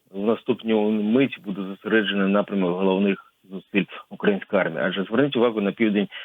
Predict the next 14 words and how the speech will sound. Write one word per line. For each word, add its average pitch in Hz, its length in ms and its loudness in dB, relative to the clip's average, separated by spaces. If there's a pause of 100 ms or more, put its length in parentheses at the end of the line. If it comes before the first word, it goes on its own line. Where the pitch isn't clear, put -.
(160)
Запорізької 95 500 -2
області. 78 340 -10 (360)
Напрямки 101 580 -2 (140)
на 127 80 2
Васильівку, 98 680 -2 (400)
на 214 160 2
Токмак, 101 540 0 (400)
на 117 280 4
Бердянськ, 101 600 0 (380)
на, 110 360 4
е, 104 800 2
активні 123 460 2
бойові 110 380 2
дії 110 480 2